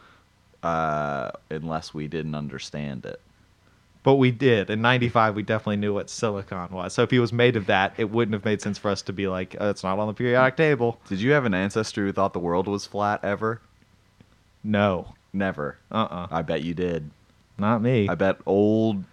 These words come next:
Speaker 1: Reginald Rodney Peoples
Speaker 2: Yeah, he was
Speaker 1: from the
Speaker 2: dumb.
Speaker 1: sixteen hundreds.
Speaker 2: <laughs> But he was a, he was a black sheep. He was the dumbest of all the peoples.
Speaker 1: Of all the peoples.
Speaker 2: Uh-huh.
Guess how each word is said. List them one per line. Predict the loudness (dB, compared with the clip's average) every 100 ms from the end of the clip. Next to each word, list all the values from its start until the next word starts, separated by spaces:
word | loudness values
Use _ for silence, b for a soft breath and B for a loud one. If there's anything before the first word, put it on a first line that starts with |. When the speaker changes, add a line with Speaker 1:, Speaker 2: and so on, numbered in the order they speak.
| _ _ -14 -14 -10
Speaker 1:
Reginald | 4 6 6 4 6 4 2 -4 _ 4
Rodney | 8 8 8 6 4
Peoples | 2 0 0 0 0 -4 -8 _ _ _ _ _ b b b b b b _ _ _ -4
Speaker 2:
Yeah, | 2 4
he | 6 6
was | 6 2
Speaker 1:
from | 4 4
the | 4
Speaker 2:
dumb. | 2
Speaker 1:
sixteen | -2 2 2 4
hundreds. | 2 2 4 6 8 8 6 0 -4 -10 -14
Speaker 2:
<laughs> | B -6 -6 B B 6
But | 8
he | 8
was | 8
a, | 8 8
he | 6
was | 6
a | 2
black | 6 4 4
sheep. | -4 -2
He | -2
was |
the | -2 -2
dumbest | -2 -2 -4 -2
of |
all | 2 2 2
the | -2
peoples. | -4 -4 -4 -6 -8 -18 _ -4
Speaker 1:
Of | 0
all | 0
the | 0
peoples. | -8 -8 -10 -12 -6
Speaker 2:
Uh-huh. | -4 -4